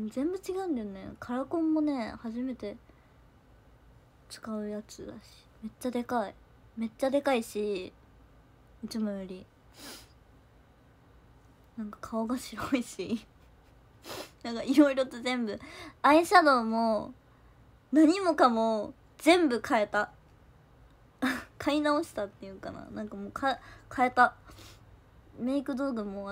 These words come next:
新しく買い直して。暇すぎて、ここ最近。バカ暇で。<laughs> やることないから、なんか勉強、メイクのいろんな勉強してみた。で、いろんな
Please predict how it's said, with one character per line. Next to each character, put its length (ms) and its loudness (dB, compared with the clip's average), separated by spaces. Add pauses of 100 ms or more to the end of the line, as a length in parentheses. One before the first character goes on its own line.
新 160 -6
し 120 -14
く 100 -16
買 220 -10
い 20 -6
直 240 -6
し 120 -14
て。 440 -14 (1200)
暇 320 4
す 80 -6 (100)
ぎ 100 4
て、 180 -2
こ 100 -10
こ 140 -8
最 280 0
近。 400 -4
バ 120 6
カ 100 2
暇 320 2 (800)
で。 100 -8 (640)
<laughs> 20 -20
や 100 6
る 120 6
こ 120 4
と 100 2
な 140 4
い 80 2
か 140 0
ら、 340 -2 (480)
な 80 -8
ん 80 -6
か 120 -6
勉 280 -2
強、 300 -2 (100)
メ 200 -2
イ 60 -2
ク 120 -6
の 200 -10 (500)
い 60 -6
ろ 140 -2
ん 60 -2
な 200 0 (440)
勉 280 -6
強 200 -6
し 60 -12
て 120 -12
み 140 -8
た。 120 -14 (1400)
で、 120 -6
い 100 -4
ろ 160 -2
ん 80 0
な 300 2